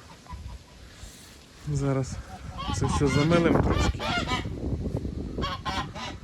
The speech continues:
Оцю всю чорноту. Чуть-чуть змиємо, почистимо.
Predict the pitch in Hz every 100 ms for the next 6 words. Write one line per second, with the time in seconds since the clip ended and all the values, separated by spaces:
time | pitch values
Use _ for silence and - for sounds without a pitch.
0 | - - - - - - - - - -
1 | - - - 679 659 679 659 - - -
2 | - - 131 - 131 - 131 139 139 135
3 | 123 123 - - - - - - - -
4 | - - - - - 139 123 131 156 151
5 | 135 123 - - 135 - 135 - - -